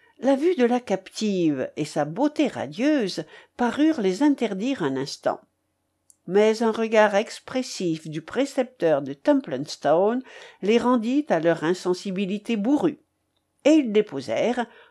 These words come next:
avec une précision qui aurait paru suspecte à des juges plus impartiaux, des faits tout à fait faux,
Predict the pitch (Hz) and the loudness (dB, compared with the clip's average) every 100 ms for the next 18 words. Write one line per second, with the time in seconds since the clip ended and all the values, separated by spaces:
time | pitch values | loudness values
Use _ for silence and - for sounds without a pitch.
0 | _ - 156 175 170 160 - 208 214 - | _ -2 0 0 -2 -6 -4 -4 -4 -6
1 | 185 233 233 160 180 147 151 160 151 156 | -4 0 0 0 -2 -2 -4 -4 -4 -6
2 | - 233 - - 269 214 - 143 151 170 | -4 -6 -6 -2 0 0 -2 -4 0 2
3 | 165 147 226 175 - - 139 135 104 139 | 2 0 -4 -4 -6 -12 -10 -8 -6 -6
4 | 143 - - 254 - _ _ _ _ _ | -8 -8 -4 -4 -6 _ _ _ _ _
5 | - 196 294 294 196 175 - 370 403 359 | -8 2 2 2 -2 -2 -2 -2 2 2
6 | 311 226 190 - 170 170 285 | 2 0 -2 -2 2 2 2